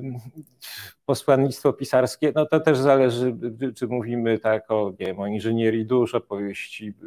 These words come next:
tendencyjnej, a czy on musi osądzać? Mnie się, mnie się na przykład strasznie podoba to, że on nie osądza swoich bohaterów, bo, bo wydaje mi się, że ich nie osądza.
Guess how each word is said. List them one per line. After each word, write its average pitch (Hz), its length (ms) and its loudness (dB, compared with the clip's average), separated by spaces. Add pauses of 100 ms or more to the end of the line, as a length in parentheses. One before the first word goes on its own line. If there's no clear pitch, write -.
(140)
tendencyjnej, 110 680 -6 (400)
a 127 80 -6
czy 151 140 4
on 139 100 4
musi 135 360 4
osądzać? 107 680 0
Mnie 175 80 0
się, 190 140 -2
mnie 190 120 -2
się 185 100 -2
na 185 100 4
przykład 175 240 2
strasznie 160 400 4
podoba 190 440 8
to, 110 340 4
że 127 160 4
on 127 260 2 (240)
nie 160 380 4
osądza 117 680 0
swoich 92 380 -14
bohaterów, 107 760 -12
bo, 110 440 -2
bo 113 220 0
wydaje 110 380 0
mi 110 100 -10
się, 120 160 -8
że 127 180 -2
ich 123 160 -14 (480)
nie 151 180 0
osądza. 131 540 -2